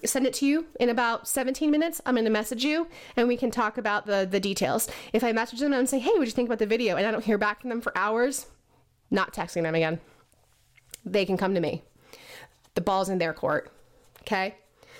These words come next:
I don't wanna chase people because once you start doing it from the beginning, you will do it for the rest of your relationship. So knock that shit off. Number two, if they go ahead and ask me some questions, right? And they're like, "Oh my God, that sounds really good. I'm so, I, I would love to do that," right? And you're kind of moving into the next phase.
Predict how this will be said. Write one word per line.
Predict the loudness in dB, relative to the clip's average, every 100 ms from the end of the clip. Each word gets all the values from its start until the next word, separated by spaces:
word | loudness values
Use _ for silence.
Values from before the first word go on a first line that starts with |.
| -20 -20 -20 _
I | 0 0
don't | 0 0 0
wanna | 0 0
chase | 0 0 -2
people | -4 -2 0
because | 0 0
once | 0 -2
you |
start | -2 0
doing | 2 0
it | 0
from | 0
the |
beginning, | 0 2 2
you | 2 2
will |
do | 0 0
it | 0
for |
the | -2
rest | -2
of | 0
your |
relationship. | 2 2 0 0 -2 -2
So | 0
knock | 0 0 -2
that | -4
shit | -2 -2
off. | -2 -6 -18 -18 -16 -16 -2
Number | 2 2 2
two, | 0 2 2 -2 -10 -20 -20 -4
if | -2 0
they | 0
go | 2
ahead | 2 2
and | 0
ask | 0 -2
me |
some | -2 -2
questions, | 0 -2 0 -2 0
right? | 0 0
And | 0
they're | 2 2
like, | 2
"Oh | 2
my | 0
God, | 2 0
that | 0
sounds | -2 -2
really | -2
good. | 2 2 2
I'm | 0
so, | -2 0 0
I, | 0 -2
I | -2 -2
would | 0
love | 0
to | 2
do | 2
that," | 2 2 0
right? | 0 0
And | 0
you're | 0
kind | 0
of | 2
moving | 4 4 2
into | 0
the | 0
next | 0 0
phase. | 0 0 0